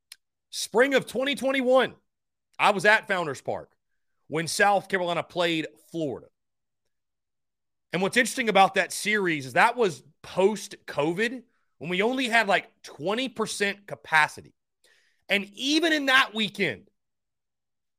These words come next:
even in that weekend, with the few in numbers that we had, the Rowdy Roosters got under Florida's skin all weekend long. I'll never forget the Friday game, forget who it was, the name of the starting pitcher.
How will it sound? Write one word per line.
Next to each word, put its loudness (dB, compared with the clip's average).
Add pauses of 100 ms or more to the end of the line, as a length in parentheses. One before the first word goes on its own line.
(280)
even 0
in -2
that 0
weekend, -10 (1120)
with -8 (640)
the -6
few -4
in 0
numbers -2
that -6
we -6
had, 0 (420)
the -10
Rowdy 6
Roosters 0
got 0
under 0
Florida's -4
skin -6
all -2
weekend -12
long. -8 (800)
I'll -2
never 2
forget -2
the -8
Friday 4
game, -4
forget -6
who -4
it -6
was, 4
the -8
name -2
of -2
the -2
starting -2
pitcher. -6